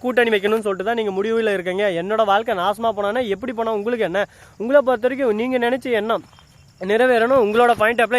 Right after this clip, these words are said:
எல்லாமே கரெக்டா இருக்கணும் அப்படின்னு சொல்லிட்டு தான் நீங்க பாக்குறீங்க. உங்களோட அறிகுறி எந்த ஒரு அவர்கிட்டையும் எனக்கு தேவையில்லை, தேவையில்லாம பேச்சு என் வாயில எதனா வாங்கி கட்டி போறீங்க, அமைதியா இங்க இருந்து போயிருங்க அப்படின்னு சொல்லிட்டு சொல்ல, "டேய், நீ யாரா சொல்ற, இந்த வீட்டுக்கு எனக்கு உரிமை, நான் சொல்லுவேன்டா" அப்படின்னு சொல்லிட்டு சொல்ல, இலக்கியா ஒரு பக்கம், "கார்த்தி சைலண்டா இரு, பெரியவங்க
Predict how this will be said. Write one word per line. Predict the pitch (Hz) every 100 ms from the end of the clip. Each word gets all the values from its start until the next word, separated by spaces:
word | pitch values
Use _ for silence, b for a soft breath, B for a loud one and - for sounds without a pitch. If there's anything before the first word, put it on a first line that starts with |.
| 208
எல்லாமே | 196 220 208
கரெக்டா | 190 208
இருக்கணும் | 196 175 202 B B -
அப்படின்னு | 190 233 254
சொல்லிட்டு | 220 214
தான் | 233 220
நீங்க | 233 214
பாக்குறீங்க. | 196 190 220 196
உங்களோட | 190 226 226 202
அறிகுறி | 226 262 233 196
எந்த | 202 247
ஒரு | 233
அவர்கிட்டையும் | 196 214 214 196 233
எனக்கு | 196 165
தேவையில்லை, | 185 208 175 190 - B B 226
தேவையில்லாம | 262 269 262 262 226
பேச்சு | 226 240 240
என் | 185
வாயில | 202 254 226
எதனா | 233 214
வாங்கி | 220 220
கட்டி | 202 202
போறீங்க, | 185 180 214
அமைதியா | 190 220 240
இங்க | 214
இருந்து | 220 196
போயிருங்க | 208 208 202
அப்படின்னு | 180 160 185
சொல்லிட்டு | 180 175 175
சொல்ல, | 202 208 B B
"டேய், | 226 254 190
நீ | 226
யாரா | 233 247 233
சொல்ற, | 220 220
இந்த | 202
வீட்டுக்கு | 202 226 208
எனக்கு | 202 208
உரிமை, | 214 220 190
நான் | 196
சொல்லுவேன்டா" | 202 214 214 196
அப்படின்னு | 175 196
சொல்லிட்டு | 190 190 175
சொல்ல, | 190 214 b b b 214
இலக்கியா | 240 269 269 269
ஒரு | 226
பக்கம், | 214 254 208
"கார்த்தி | 226 226 240
சைலண்டா | 190 220 240 214
இரு, | 202
பெரியவங்க | 202 226 240